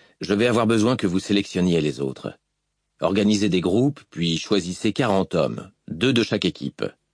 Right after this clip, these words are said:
pour être entraînés les premiers. C'est vous qui dirigerez cet entraînement. Ces quarante-là seront les germes dont nous aurons besoin pour aider les autres. »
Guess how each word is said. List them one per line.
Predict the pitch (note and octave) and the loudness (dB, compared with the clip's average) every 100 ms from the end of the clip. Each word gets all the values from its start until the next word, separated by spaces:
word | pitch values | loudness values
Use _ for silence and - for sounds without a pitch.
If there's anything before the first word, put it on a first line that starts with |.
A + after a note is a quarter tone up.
| - | -8
pour | E2 F2+ | -2 0
être | - | 0
entraînés | G2 - G#2+ G#2 | -2 0 2 2
les | G2 | 2
premiers. | - D#2 A1+ - _ _ _ _ _ _ | 0 -2 -4 -8 _ _ _ _ _ _
C'est | - - F2 | -8 -2 0
vous | G#2 D3 | 2 0
qui | E3+ | 0
dirigerez | B2 A#2+ G#2 G2+ | 0 2 2 0
cet | G#2 - | -2 -2
entraînement. | F2+ C#2+ C2 - - _ _ _ _ _ _ _ - | -2 -2 -4 -6 -12 _ _ _ _ _ _ _ -6
Ces | F#2+ | -4
quarante-là | G2+ G2+ G2+ - G#2+ C3 | 0 2 2 2 2 2
seront | - G2 F2 F2+ | 0 0 2 2
les | E2+ | 2
germes | D#2 F#2+ G#2+ G2+ F2 | 2 2 2 2 2
dont | D#2+ E2 | 0 0
nous | E2 E2 | 0 0
aurons | E2+ E2+ | 0 0
besoin | F2 D#2+ F2+ | 0 0 -2
pour | F2+ D#2+ | -2 -2
aider | D2+ | -2
les | D2 C#2 | -2 -4
autres. » | C2 G1+ - | -6 -8 -10